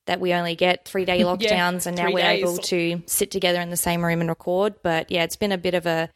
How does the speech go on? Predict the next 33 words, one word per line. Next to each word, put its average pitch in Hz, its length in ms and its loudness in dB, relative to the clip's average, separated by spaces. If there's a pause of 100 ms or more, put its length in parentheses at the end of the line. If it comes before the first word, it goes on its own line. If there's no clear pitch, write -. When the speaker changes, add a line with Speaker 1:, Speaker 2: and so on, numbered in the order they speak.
(560)
Speaker 1:
bit 330 80 -2
of 311 80 -2
a 302 60 -2
bumpy 240 420 -2
week. - 400 -2 (100)
Speaker 2:
Yeah, 285 200 2
especially 294 340 -2
when 277 80 2
we 247 80 0
just 240 200 -2
started 190 360 2
as 185 140 -2
well. 185 260 0
We're 180 60 -2
thinking, 185 460 -2
"Oh, 190 160 -2
no, 190 180 4
Speaker 1:
Mm-hmm. 202 340 2 (160)
Speaker 2:
is 185 120 0
this 208 160 0
three-day 185 340 -2
going 185 180 -2
to 185 60 -8
turn 175 240 0
into 175 200 -2
twenty-seven 165 520 -2
days? 196 480 0
Is 202 120 2
it 180 60 0
going 180 220 2
to 180 80 0
Speaker 1:
Mm-hmm. - 20 0
Speaker 2:
be 185 240 0